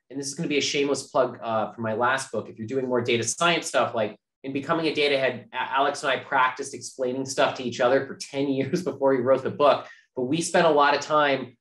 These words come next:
with these tough concepts 'cause we felt like people weren't explaining them well. So we really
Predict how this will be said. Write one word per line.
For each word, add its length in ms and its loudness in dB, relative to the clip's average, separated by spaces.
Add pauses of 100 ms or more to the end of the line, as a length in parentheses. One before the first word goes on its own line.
(140)
with 100 -4
these 180 -6
tough 260 0
concepts 520 0
'cause 160 -14
we 80 -4
felt 220 4
like 120 2
people 200 -4
weren't 200 2
explaining 440 -4
them 100 -2
well. 180 -4
So 160 -10
we 140 -4
really 540 4